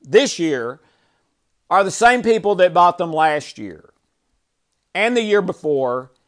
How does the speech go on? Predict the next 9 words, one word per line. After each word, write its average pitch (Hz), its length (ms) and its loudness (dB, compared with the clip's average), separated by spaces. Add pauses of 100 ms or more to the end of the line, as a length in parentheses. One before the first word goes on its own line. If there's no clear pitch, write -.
(340)
and 233 220 -2
the 233 60 0
year 202 220 -2
before, 131 720 -6 (920)
and 202 260 -2
the 190 60 0
year 185 200 -2
before. 151 640 -6 (2000)
Why? 285 560 4